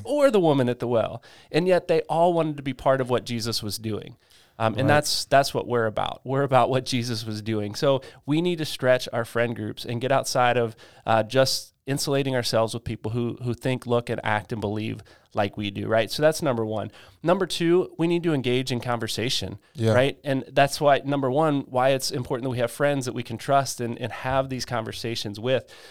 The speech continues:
Speaker 1: Um, and we have to be willing to, in that conversation, trust that m-, me and, and you and the other person, um, want to move in the same direction.
Speaker 2: Right.
Speaker 1: We want to move towards peace. We wanna move towards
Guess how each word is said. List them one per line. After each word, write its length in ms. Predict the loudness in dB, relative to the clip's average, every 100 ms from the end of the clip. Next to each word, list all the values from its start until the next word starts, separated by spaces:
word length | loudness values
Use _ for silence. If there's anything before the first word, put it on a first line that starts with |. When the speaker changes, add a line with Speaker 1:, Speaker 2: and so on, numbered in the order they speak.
| -10
Speaker 1:
Um, 180 | -4 -2
and 100 | -2
we 80 | -6
have 220 | -4 -6 -6
to 80 | -6
be 160 | -6
willing 440 | -2 0 0 -2 -4
to, 300 | -4 -2 -2
in 200 | -2 0
that 160 | -2 -4
conversation, 680 | -6 -4 -6 -6 -4 -6 -6
trust 580 | 0 2 2 0 -8 -18 _ _ _
that 320 | 2 2 2 _ _ _ _ _ _ _ _
m-, 80 | -20 _
me 380 | 0 2 2 2
and, 240 | 2 2 0
and 160 | 0 2
you 340 | 4 4 4
and 140 | 2
the 60 | 2
other 160 | 2 0
person, 520 | -2 -2 -2 -2 -4 -12 -20 -4
um, 320 | -2 -2 -6 _ _
want 380 | -16 -2 -2 0
to 100 | -2
move 220 | 0 0
in 80 | 0
the 60 | -2
same 260 | -2 -2
direction. 520 | 0 0 -2 -6 -10 -16 _
Speaker 2:
Right. 280 | 4 6 4
Speaker 1:
We 140 | 2 2
want 300 | 4 2 2
to 100 | 0
move 300 | 2 2 0
towards 280 | -2 -4 -4
peace. 420 | -8 -6 -6 -6
We 80 | -4
wanna 320 | 0 0 0
move 300 | -2 -4 -4
towards 400 | -6 -6 -6 -8